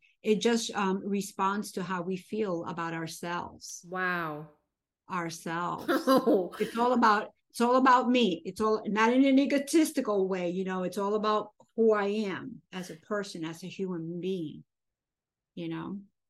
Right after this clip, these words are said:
Speaker 2: That's such a powerful statement, because if, if you,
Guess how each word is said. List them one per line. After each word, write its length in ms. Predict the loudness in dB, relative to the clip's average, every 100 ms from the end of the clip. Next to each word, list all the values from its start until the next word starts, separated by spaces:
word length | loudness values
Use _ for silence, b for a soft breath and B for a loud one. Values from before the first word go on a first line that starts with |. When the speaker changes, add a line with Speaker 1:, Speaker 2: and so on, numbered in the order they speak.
| _ _ _
Speaker 2:
That's 240 | -6 -6
such 240 | -6 -8 -8
a 20 |
powerful 500 | -8 -4 -4 -4 -8
statement, 520 | -8 -8 -8 -10 -12 -16 _ _ b b -10
because 260 | -2 0
if, 220 | 2 -2 -8 -4
if 260 | -4 -4 -12 -16 _ _ _ _
you, 220 | -8 -8